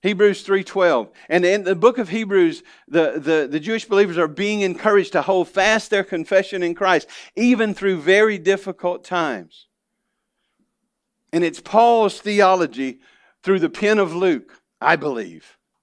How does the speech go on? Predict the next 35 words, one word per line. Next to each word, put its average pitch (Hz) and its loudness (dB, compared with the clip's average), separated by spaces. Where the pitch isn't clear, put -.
if - -18
you 107 -10
wonder 113 -6
who 110 -10
wrote 101 -6
Hebrews. 85 -16
I 101 -12
think 127 -8
Luke 120 -6
wrote 120 -2
it, 117 -8
and 101 -10
it - -16
was 92 -18
Paul's 113 -8
theology. 85 -18
That 104 -2
was 98 -12
free. 82 -14
You 95 -14
don't 95 -10
have 104 -8
to 92 -16
agree 90 -14
with 76 -18
it. 156 -2
<clears throat> - -20
Because 98 -8
we're 107 -6
not 107 -8
told 101 -6
explicitly. - -20
Hebrews 226 0
three 202 2
twelve. 143 -2